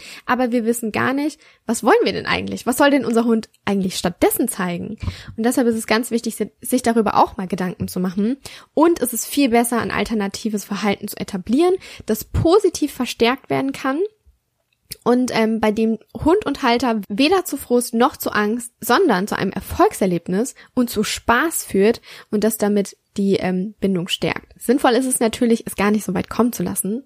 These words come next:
ne? Den Hund gar nicht in dieses unerwünschte Verhalten reinlaufen zu lassen, dass wir ihn korrigieren müssen, dass er bestraft werden sollte, sondern schon vorher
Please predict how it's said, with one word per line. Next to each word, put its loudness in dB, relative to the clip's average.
ne? 0
Den -4
Hund 0
gar 4
nicht -4
in 2
dieses 2
unerwünschte 2
Verhalten -2
reinlaufen 2
zu -4
lassen, 0
dass 2
wir -8
ihn -2
korrigieren -2
müssen, -4
dass 0
er -4
bestraft -6
werden -4
sollte, 0
sondern 2
schon 0
vorher 2